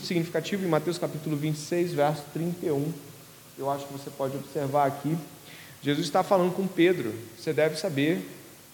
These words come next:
que texto é, né? "Pedro, esses vai todo mundo me abandonar, Pedro." E Pedro insiste que não vai fazer isso, não é?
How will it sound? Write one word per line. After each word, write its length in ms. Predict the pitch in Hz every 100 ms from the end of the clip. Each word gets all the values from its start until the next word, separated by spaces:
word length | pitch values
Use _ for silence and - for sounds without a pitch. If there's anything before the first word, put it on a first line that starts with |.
| -
que 80 |
texto 380 | 135 139 - 120
é, 140 | 101 98 - 101
né? 300 | 123 185 180 - - - -
"Pedro, 420 | 175 185 135 110 - - - - -
esses 240 | - - 156
vai 160 | 220
todo 180 | 214 320
mundo 180 | 269 233
me 60 |
abandonar, 420 | 214 208 196 185 175
Pedro." 260 | 113 95 - - - - - - - -
E 80 |
Pedro 320 | 147 180 175 180
insiste 680 | 170 - - 214 220 -
que 80 | 196
não 100 | 185
vai 100 | 165
fazer 260 | - 135 120
isso, 340 | 104 - - -
não 100 | -
é? 140 | 143